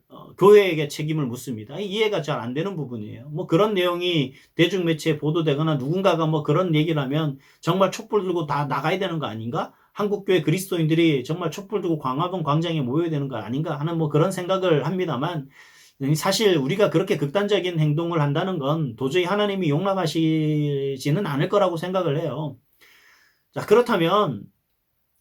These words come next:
아, 우리가 이 상황 속에서, 이런 상황 속에서 정말 우리가 그리스도인답게 사는 게 뭘까?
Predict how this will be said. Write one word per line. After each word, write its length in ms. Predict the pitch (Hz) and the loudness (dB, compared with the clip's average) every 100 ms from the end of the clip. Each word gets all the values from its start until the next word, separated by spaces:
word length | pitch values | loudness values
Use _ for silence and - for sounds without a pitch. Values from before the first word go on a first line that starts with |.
| - _ - | -20 _ -16
아, 160 | - | -6
우리가 240 | 165 196 220 | -2 2 4
이 120 | 160 | 4
상황 260 | 175 180 208 | 2 2 0
속에서, 320 | 208 156 143 | 0 0 2
이런 160 | 175 | 0
상황 300 | 202 180 175 | 0 -2 -2
속에서 640 | 190 160 147 165 170 131 117 | -2 0 0 0 -4 -4 -4
정말 260 | 175 220 | -4 0
우리가 260 | 160 202 190 | 0 -2 2
그리스도인답게 1000 | 156 202 - 190 156 147 - 180 170 170 _ _ | 2 2 -2 -4 -2 -2 -4 -4 -4 -4 _ _
사는 280 | - 208 233 | -8 -4 -2
게 80 | 214 | -2
뭘까? 600 | 117 101 101 107 175 151 | -4 -6 -10 -10 -8 -10